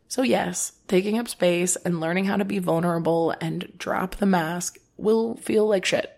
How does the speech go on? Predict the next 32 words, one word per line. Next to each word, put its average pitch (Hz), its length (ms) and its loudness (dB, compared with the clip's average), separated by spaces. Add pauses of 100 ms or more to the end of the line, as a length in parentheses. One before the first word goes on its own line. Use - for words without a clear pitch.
It'll 180 180 4
feel - 280 6
anxiety 185 540 4
inducing 165 640 2
and 165 300 -2
scary 185 460 -2
at - 100 -4
first. - 460 -4 (220)
But - 140 4
like - 200 4
with 214 140 4
anything, 185 480 4
the 170 100 -2
more 165 180 2
you 160 80 2
practice, 190 640 0 (160)
the - 100 -8
better 175 280 6
it'll 180 160 4
feel. 156 560 -2 (320)
And 160 420 -2 (300)
the 185 80 -2
good 175 180 0
thing 165 160 2
about 170 360 0
this 240 220 2 (140)
type 190 220 -4
of 156 100 -2
anxiety 170 640 -2
is 185 120 -2
it's - 200 -4
temporary 196 840 -2